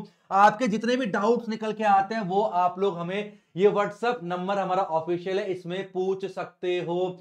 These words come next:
और साथ ही साथ में अगर आप direct मुझसे पूछना चाहते हो तो ये रही मेरी Instagram की आईडी, यहाँ पर आप मुझे फॉलो कर लो, यहाँ पर डीएम कर सकते हो, कोई भी डाउट हो आप मुझसे पूछ सकते हो। Telegram channel के अंदर जितने भी मैं सारे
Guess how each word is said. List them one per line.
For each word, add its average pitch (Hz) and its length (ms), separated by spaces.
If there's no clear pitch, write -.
और 180 160
साथ 196 280
ही 247 80
साथ 214 180
में 202 60
अगर 220 160
आप 233 100
direct 196 340
मुझसे 202 320
पूछना 196 360
चाहते 185 300
हो 202 40
तो 208 100
ये 196 160
रही 196 180
मेरी 190 240
Instagram 175 400
की 175 60
आईडी, 185 380
यहाँ 180 160
पर 226 120
आप 208 160
मुझे 208 160
फॉलो 180 280
कर 190 100
लो, 214 80
यहाँ 202 120
पर 202 80
डीएम 180 260
कर 185 140
सकते 185 260
हो, - 20
कोई 196 120
भी 180 80
डाउट 175 260
हो 185 40
आप 175 100
मुझसे 165 180
पूछ 156 200
सकते 160 220
हो। 165 140
Telegram 208 400
channel 208 280
के 214 80
अंदर 196 260
जितने 196 320
भी 220 120
मैं 220 160
सारे 196 300